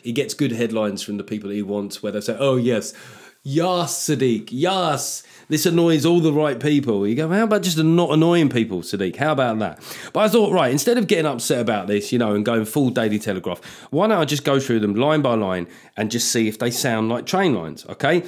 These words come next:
So we got the Lioness line. It just, I gotta say, it's a bit recent. You know, they won, I mean, look, I, look, celebrating England beating Germany,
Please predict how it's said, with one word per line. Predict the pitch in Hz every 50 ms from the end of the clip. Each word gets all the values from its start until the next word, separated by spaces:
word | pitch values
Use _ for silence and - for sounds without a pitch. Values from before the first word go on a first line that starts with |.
| - - -
So | - -
we | 143 135
got | 135 190 175 139 104 - - - - _ _ _
the | - 143
Lioness | 147 170 185 180 170 160 147 131 - - -
line. | 110 101 95 87 82 82 82 - _ -
It | - 202 -
just, | - 262 240 - - - - - - - _ _ - - - - - - -
I | 196
gotta | - 247 226 214
say, | - - 226 214 208
it's | 170 196 214 -
a | 233
bit | 226 285 247 220
recent. | 208 226 226 208 - - - 131 107 98 - - -
You | - 160 175
know, | 170 147
they | 139 135 185 190
won, | 185 202 202 185 - -
I | 151
mean, | 156 143 139
look, | 127 110 95 110 131
I, | 135 - - - 143 117 120
look, | 147 135 - -
celebrating | - - 214 202 208 185 185 175 156 143 139 135
England | 143 139 131 127 120 113
beating | 120 120 117 110 110 104
Germany, | 110 127 123 113 98 95 87 90 95 117 127 127